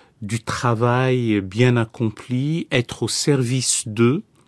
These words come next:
et au-delà de, du service de l'humanité, et cette, euh, rectitude morale,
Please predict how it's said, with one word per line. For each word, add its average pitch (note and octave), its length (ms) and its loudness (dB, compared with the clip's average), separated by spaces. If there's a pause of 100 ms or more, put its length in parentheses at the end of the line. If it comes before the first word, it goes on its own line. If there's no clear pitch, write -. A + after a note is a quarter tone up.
(560)
et G#2 160 -4
au-delà G#2 460 0
de, - 180 -10
du F2+ 220 -8
service A2 600 -6
de G#2+ 100 -2
l'humanité, G#2+ 920 -2 (500)
et B2 120 0
cette, - 640 0
euh, A#2 360 2
rectitude B2+ 920 -2
morale, A#2+ 720 0